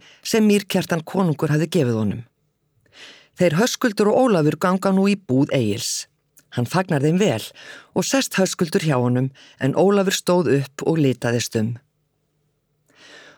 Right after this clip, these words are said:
Ólafur sá að kona sat á palli í búðinni, fögur og vel búin, og þóttist vita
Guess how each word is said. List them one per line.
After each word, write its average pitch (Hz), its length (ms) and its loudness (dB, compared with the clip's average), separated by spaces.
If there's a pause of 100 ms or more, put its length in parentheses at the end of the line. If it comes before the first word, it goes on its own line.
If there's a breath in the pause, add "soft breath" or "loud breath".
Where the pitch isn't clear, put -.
(120 loud breath)
Ólafur 240 400 4
sá 220 260 0
að 160 320 2
kona 214 400 2
sat 156 240 -2
á 185 80 2
palli 165 460 -2
í 165 80 -4
búðinni, 117 480 0 (420)
fögur 151 640 2
og 139 160 2
vel 165 240 2
búin, 117 460 -2 (500 loud breath)
og 131 140 0
þóttist - 420 -4
vita 185 460 0